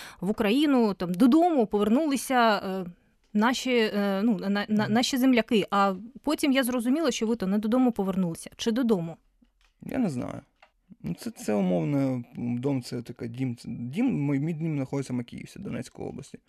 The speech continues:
Speaker 2: Колись-небудь я можу купити квартиру, мій дім буде знаходитись тут. Це дуже умовна історія про дім. Рід-, рідна, е, батьківщина, да, батьківщина знаходиться в Макіївці.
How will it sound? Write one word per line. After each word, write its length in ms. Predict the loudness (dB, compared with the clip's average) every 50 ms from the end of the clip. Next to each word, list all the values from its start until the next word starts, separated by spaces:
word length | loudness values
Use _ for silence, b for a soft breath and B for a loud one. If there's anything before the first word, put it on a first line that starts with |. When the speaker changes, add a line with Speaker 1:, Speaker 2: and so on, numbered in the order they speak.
| b b b b b b b b
Speaker 2:
Колись-небудь 440 | -10 -8 -4 -4 -2 -2 -2 -2 -2
я 60 | 0
можу 200 | 0 -2 -2 -4
купити 320 | -6 -8 -8 -8 -8 -6
квартиру, 360 | -8 -8 -6 -2 0 0 2 2
мій 100 | 0 0
дім 180 | 0 -2 -2
буде 160 | 0 -2 -4
знаходитись 560 | -4 -6 -8 -8 -10 -10 -10 -12 -16 -20 -20 -20
тут. 240 | -20 -20 -20 -20 -20 _ _ _ b b b b b _ -18 -16
Це 60 | -12
дуже 200 | -10 -6 -2 0
умовна 400 | 2 2 2 2 2 0 -2 -2 -4
історія 480 | -4 -6 -8 -6 -4 -2 -2 -2 -2 -4
про 180 | -6 -8 -10
дім. 240 | -8 -6 -4 -2 -2 -4 -4 -4 -4
Рід-, 220 | -4 -4 -4 -4 -2
рідна, 420 | -2 -2 0 0 0 -2 -2 -2 -2
е, 140 | -2 -2 -2
батьківщина, 580 | -2 -2 -2 -4 -4 -6 -6 -4 -4 -4 -2 -2
да, 260 | -2 -2 -2 -2 -2
батьківщина 440 | -4 -4 -6 -8 -8 -6 -4 -4 -4
знаходиться 440 | -4 -6 -6 -6 -6 -6 -6 -6 -6
в 20 |
Макіївці. 600 | -6 -8 -6 -6 -6 -4 -4 -6 -10 -14 -18 -18